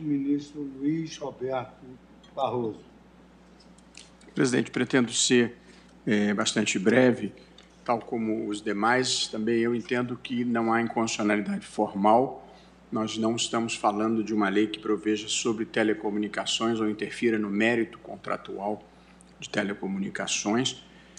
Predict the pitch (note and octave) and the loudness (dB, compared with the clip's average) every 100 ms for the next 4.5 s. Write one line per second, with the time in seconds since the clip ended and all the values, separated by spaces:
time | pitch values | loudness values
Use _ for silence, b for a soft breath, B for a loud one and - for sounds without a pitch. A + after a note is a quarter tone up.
0 | B - E3 D#3 D#3 D3+ C3 - C3 A#2 | B 2 4 4 4 2 0 2 4 4
1 | - D3+ D#3+ E3+ E3 E3 E3+ D#3+ G3 G3 | 4 2 0 2 2 6 4 4 2 4
2 | F#3+ D#3 C3 - B2+ C#3+ C#3+ - B B | 4 4 2 2 2 2 2 -6 B B
3 | - - G3+ G3 G#3+ G#3+ A3+ G3+ A#3 A3 | 0 6 8 8 6 2 2 2 0 2
4 | B2 C3+ C3+ - - | 4 4 2 -6 -10